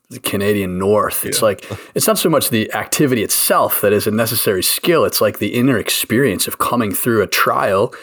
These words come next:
Speaker 1: persevering in adversity, and, and finding within oneself, uh, the ability to respond to a challenge and to receive the grace to do so in a, in a manner according to God's gift. But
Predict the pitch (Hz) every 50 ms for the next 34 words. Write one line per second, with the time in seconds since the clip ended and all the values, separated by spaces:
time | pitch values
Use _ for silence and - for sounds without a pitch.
0 | - - - - - - - - - - 139 135 127 - - 117 98 117 139 143
1 | 120 113 104 104 104 101 98 95 92 95 107 135 135 - - 104 98 98 98 101
2 | 104 120 101 101 98 101 104 107 104 98 - - - 113 120 127 120 113 110 107
3 | 104 107 110 143 147 135 120 104 101 - - 156 139 110 117 - - - - -
4 | - - - - _ - - 98 95 104 107 104 95 92 107 113 131 123 113 110
5 | 92 90 90 - - - - 117 117 120 101 87 82 - - 165 180 175 113 95
6 | 98 113 113 - - - - - - - - - - 117 98 95 92 87 95 98
7 | 110 135 120 - - 87 90 90 - - - 98 101 92 87 90 - 107 98 95
8 | 92 95 95 98 101 95 90 85 - - - 98 95 95 85 - - - 82 82
9 | - - - 123 139 131 - - - - 95 - -